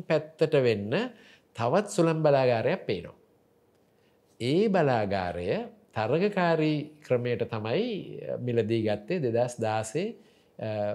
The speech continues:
නිකුත් කරපු ටෙන්ඩරයක් අනුව. රුපියල් දහතුනයි. රුපියල් දහතුනයි. ඉතින් තරඟකාරීත්වය වෙන් මිල අඩු වෙනවයි කියන එකට ඔය මම එක ප්‍රායෝගික උදාහරණයක් කිව්වේ.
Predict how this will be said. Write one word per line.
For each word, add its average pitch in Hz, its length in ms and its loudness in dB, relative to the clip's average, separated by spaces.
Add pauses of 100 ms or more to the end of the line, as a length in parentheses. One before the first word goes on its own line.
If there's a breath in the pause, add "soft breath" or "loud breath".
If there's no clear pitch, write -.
(160)
නිකුත් 120 340 -4
කරපු 120 260 -2
ටෙන්ඩරයක් 113 560 -2
අනුව. 87 280 -8 (1400)
රුපියල් 110 340 -4
දහතුනයි. 95 560 -10 (1080)
රුපියල් 120 380 -2
දහතුනයි. 95 520 -6 (720 soft breath)
ඉතින් 120 280 -4
තරඟකාරීත්වය 135 1120 -2 (680)
වෙන් 120 360 -2 (180)
මිල 107 220 -4
අඩු 107 320 -2
වෙනවයි 117 420 -2
කියන 117 280 -6
එකට 120 280 -4 (480 loud breath)
ඔය 123 240 0
මම 113 260 -4 (120)
එක 110 160 -8 (160)
ප්‍රායෝගික 135 500 2
උදාහරණයක් 98 720 -6
කිව්වේ. 92 400 -10